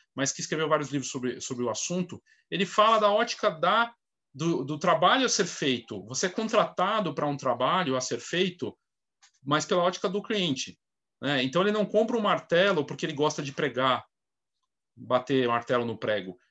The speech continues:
Ele compra um martelo porque, no final, ele quer uma, algo pendurado na parede. Ele compra algo pra resolver uma outra questão. Ele precisa de algo pra,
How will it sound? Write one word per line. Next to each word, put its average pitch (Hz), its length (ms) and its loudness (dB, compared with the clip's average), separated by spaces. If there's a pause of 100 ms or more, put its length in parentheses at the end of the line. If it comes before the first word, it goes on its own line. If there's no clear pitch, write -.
Ele 131 140 0
compra 233 360 0
um 202 40 0
martelo 185 460 2
porque, 196 400 -4
no 185 140 0
final, 175 400 -2
ele 202 120 -2
quer 175 440 0 (220)
uma, 180 480 2
algo 170 340 0
pendurado 170 480 0
na 175 100 0
parede. 196 600 -4 (720)
Ele 147 160 -2
compra 226 520 2
algo 170 460 2
pra 165 160 2
resolver 190 600 2
uma 139 220 0
outra 131 220 0
questão. 120 500 -6 (420)
Ele 113 160 -6
precisa 156 400 -6
de 160 100 -2
algo 160 240 2
pra, 180 160 0